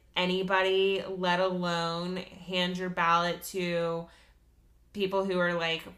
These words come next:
proudly supporting Trump, like, I don't know why you would do that. But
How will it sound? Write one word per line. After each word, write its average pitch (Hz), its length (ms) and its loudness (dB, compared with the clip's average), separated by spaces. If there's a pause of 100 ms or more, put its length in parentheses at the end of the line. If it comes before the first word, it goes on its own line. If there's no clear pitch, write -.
proudly 185 640 4
supporting 175 640 -4
Trump, 180 640 -2 (440)
like, 175 320 0
I 190 140 6
don't 185 220 4
know 165 580 -4
why 185 200 4
you 170 200 -4
would 160 160 -8
do 156 180 -8
that. - 320 -8 (500)
But 185 580 2